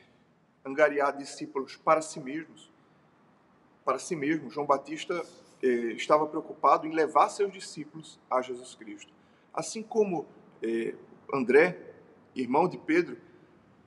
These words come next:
ao invés de estar preocupado em galgar os maiores lugares, os maiores, os postos mais importantes dentre os discípulos, ele leva seu irmão Pedro, o qual seria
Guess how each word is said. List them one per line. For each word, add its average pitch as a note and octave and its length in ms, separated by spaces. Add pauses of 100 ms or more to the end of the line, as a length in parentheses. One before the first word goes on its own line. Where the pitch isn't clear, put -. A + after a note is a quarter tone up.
(140)
ao D3 100
invés E3 200
de F3 60
estar E3 200
preocupado E3 640
em D#3+ 120
galgar D#3 880 (180)
os D#3+ 140
maiores F3 600
lugares, D3 680
os C3 140
maiores, D3 760
os - 160
postos D#3+ 400
mais F3 240
importantes E3+ 880 (100)
dentre D3 380
os B2 80
discípulos, B2+ 720 (480)
ele D3 120
leva C#3+ 220
seu D3 220
irmão B2 360 (220)
Pedro, D3+ 300 (420)
o - 20
qual F3+ 200
seria E3 500